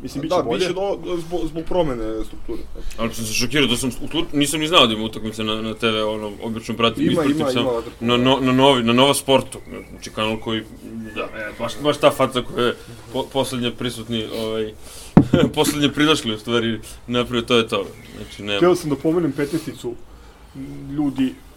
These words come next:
Speaker 1: verovatno gledaju, ovi sport junkie koji, <laughs> koji gledaju March Madness, gledaju i Six Nations na, na, na Areni.
Speaker 2: Otiše taj, tako da.
Speaker 1: Otiše, da. E, uglavnom, počela je liga prošle nedelje, dobili smo u prvoj utakmici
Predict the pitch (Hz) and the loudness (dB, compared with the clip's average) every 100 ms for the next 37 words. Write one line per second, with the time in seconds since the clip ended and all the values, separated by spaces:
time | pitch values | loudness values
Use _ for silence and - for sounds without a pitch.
0 | - 139 135 135 135 123 131 123 120 110 | -16 -4 -2 -2 -2 -4 -2 -2 -2 -4
1 | 107 - - - - - - - 117 117 | -8 -12 -16 -12 -6 -2 -2 -2 -8 -8
2 | 110 101 - - 127 113 120 120 113 107 | -12 -14 -16 -8 -8 -6 -8 -8 -8 -8
3 | 110 - - 120 127 107 - 127 131 127 | -10 -14 -12 -10 -10 -12 -6 -2 0 0
4 | 123 131 - 135 135 117 131 123 131 135 | 0 0 -2 -2 -2 0 0 2 2 2
5 | 143 - - - - - 139 139 131 127 | 0 -2 -8 -20 -8 -4 0 2 2 0
6 | 113 117 117 131 - 123 120 120 117 117 | -8 -8 -8 -10 -12 -12 -10 -8 -6 -4
7 | 139 160 131 - 123 123 151 - 101 107 | -2 -2 -4 -8 -6 -4 -6 -10 -8 -4
8 | 92 90 - - - 98 90 95 92 120 | -2 -4 -8 -12 -14 -12 -10 -8 -6 -6
9 | 120 - - 151 107 - 104 - - - | -4 -6 -6 -6 -8 -8 -10 -10 -10 -14
10 | - 135 127 127 127 123 131 127 180 175 | -4 0 2 2 0 -2 -2 2 4 2
11 | 180 185 170 143 147 143 - 147 147 139 | 0 -4 -2 0 2 2 0 -6 -6 -4
12 | 151 151 131 147 139 123 131 131 135 160 | -2 -2 -2 -4 -4 -6 -6 -2 2 2
13 | 139 135 139 127 123 | 2 -2 -2 -4 -4